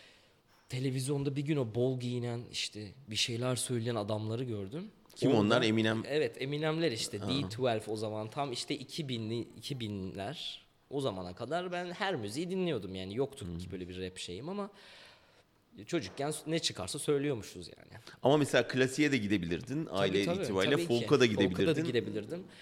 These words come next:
Speaker 1: Ya ben hepsini sevmeyi daha çok seçtim.
Speaker 2: Hı hı.
Speaker 1: Yani bu mozaikten beslenmeyi. E sonra, e, işte baktım rap diye bir şey var. Anlamaya çalıştım. Yeni yeni işte televizyonda görüyorum. Hani başka müziklere tam böyle on iki, on üç yaşlarıma denk geliyor.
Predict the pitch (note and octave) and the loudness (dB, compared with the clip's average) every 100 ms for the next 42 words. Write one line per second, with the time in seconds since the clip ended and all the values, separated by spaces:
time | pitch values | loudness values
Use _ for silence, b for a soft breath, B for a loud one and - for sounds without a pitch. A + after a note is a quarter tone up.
0 | B A#2 C#3+ D#3+ G#3 - - C3 - A2 | B -4 -4 -2 -6 -6 -6 -6 -4 -6
1 | G2 F#2+ F#2+ G#2 - - F#2+ F#2+ - - | -6 -8 -8 -10 -16 -6 -6 -6 -12 -12
2 | E2+ - F#2+ G2 F#2+ G2 G2+ G#2 G2+ G#2+ | -10 -6 -6 -4 -6 -6 -8 -8 -6 -6
3 | G2+ A2+ G#2 F#2+ F2+ - F2+ F#2 D3+ G3 | -8 -10 -10 -10 -12 -14 -14 -12 -12 -14
4 | B B B B2 - E3 E3 E3+ E3+ - | B B B -10 -4 -2 0 -2 -2 -8
5 | D3 - - - - _ - - - B2 | -14 -14 -18 -20 -20 _ -10 -10 -4 -6
6 | A2+ B2+ B2+ - D#3 B2 C#3+ - C#3+ C3+ | -4 -8 -6 -4 -2 -2 -4 -4 -4 -2
7 | - C#3+ A#2 F#2+ A2 A2+ A#2+ B2+ A2 - | -4 -2 -2 -2 -4 -4 -4 -4 -4 -6
8 | F#2+ F#2 A2+ C3 B2 A#2 - G2+ A2 G2+ | -6 -4 -2 0 -2 -4 -8 -8 -8 -8
9 | G2+ G2 F2+ F2+ F2 E2+ F2+ G2+ D3+ C3 | -8 -10 -12 -12 -10 -10 -8 -10 -12 -14
10 | G2+ F#2 F#2+ F#2+ - G2+ F#2+ G2 G2+ F#2+ | -12 -10 -8 -8 -8 -8 -8 -8 -6 -6
11 | - G2 F#2+ F#2+ G2 A#2 G#2+ G2 - G2 | -8 -8 -6 -6 -8 -10 -12 -12 -8 -8
12 | G2+ G2 - F#2 - G2+ G2+ F#2 E2+ - | -6 -8 -6 -6 -6 -6 -6 -6 -8 -10
13 | F#2+ C#3+ | -8 -8